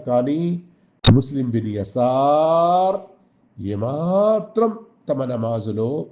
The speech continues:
కదలలేదు. అల్లాహు అక్బర్. ఈ విషయం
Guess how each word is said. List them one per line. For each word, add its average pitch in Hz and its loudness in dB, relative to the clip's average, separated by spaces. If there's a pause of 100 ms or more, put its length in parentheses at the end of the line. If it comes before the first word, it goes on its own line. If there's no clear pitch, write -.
(1000)
కదలలేదు. 175 4 (200)
అల్లాహు 107 -6
అక్బర్. - -18 (800)
ఈ 147 10
విషయం 185 0